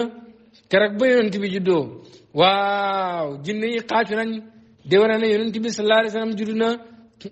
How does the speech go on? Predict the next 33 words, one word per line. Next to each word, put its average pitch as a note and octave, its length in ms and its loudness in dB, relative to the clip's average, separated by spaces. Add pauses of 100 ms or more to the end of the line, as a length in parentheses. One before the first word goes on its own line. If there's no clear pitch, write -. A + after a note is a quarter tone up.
(500)
gaa G3 220 4
yi A3 100 0
dégg G#3+ 240 -4
xaacu A3+ 380 0
fu F3 220 -8
nekk, C#4+ 280 2 (640)
di D3 160 -4
bégle A3 300 0
ne A3 140 2 (420)
kontaan A3 460 4
leen, B3+ 340 4 (440)
Yonent G3 360 -2
bi G#3 120 -2
nga A3 140 0
xam G#3 160 -4
ne G#3 100 -2
moo A3 180 0
ñëw A3+ 180 0
mu A3 100 0
yëg G3+ 160 4
jamono F#3+ 280 0
judd F3 200 -4
na. C#3+ 180 -4 (360)
Waaw, G3 560 2
te G3+ 100 -4
kenn A3+ 220 0
gisul A3 240 -4
jëmm G#3+ 220 0
ya A3+ 160 4
rek A3+ 120 -2
laa G#3+ 200 4
wax A3 100 0
de. A3 120 2